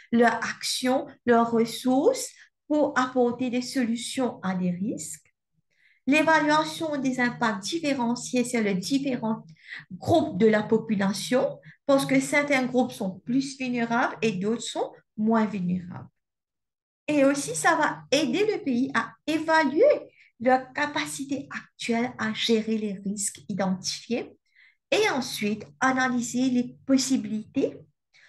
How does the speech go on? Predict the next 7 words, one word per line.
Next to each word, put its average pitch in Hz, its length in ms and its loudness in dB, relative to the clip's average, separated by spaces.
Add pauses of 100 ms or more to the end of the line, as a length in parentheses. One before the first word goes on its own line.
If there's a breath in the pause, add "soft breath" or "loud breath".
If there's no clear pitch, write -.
(160 soft breath)
de 233 120 4
politique 240 840 0 (240)
et 247 120 2
d'investissement 240 920 -2
en 220 120 0
matière 214 600 -2
de 247 220 0